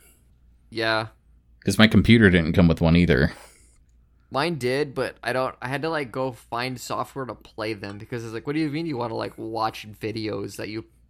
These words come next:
Speaker 1: put in your C D drive, you fucking weirdo?"
Speaker 2: Oh, yeah, my, um,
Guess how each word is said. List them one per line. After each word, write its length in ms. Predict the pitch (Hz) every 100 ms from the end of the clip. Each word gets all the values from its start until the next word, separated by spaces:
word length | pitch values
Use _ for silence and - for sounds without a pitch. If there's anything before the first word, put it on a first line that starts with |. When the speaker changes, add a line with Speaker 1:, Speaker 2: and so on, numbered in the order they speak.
| _ -
Speaker 1:
put 180 | - 113
in 140 | 110
your 100 | 110 110 _
C 300 | - - 113
D 140 | 110 110
drive, 400 | - 110 120 -
you 120 | 113
fucking 400 | - 120 120 110
weirdo?" 440 | 110 113 117 127 - - _ _ _ _ _ _ _ _ -
Speaker 2:
Oh, 140 | 143 127
yeah, 260 | 131 131 -
my, 180 | 120 117
um, 400 | 117 101 101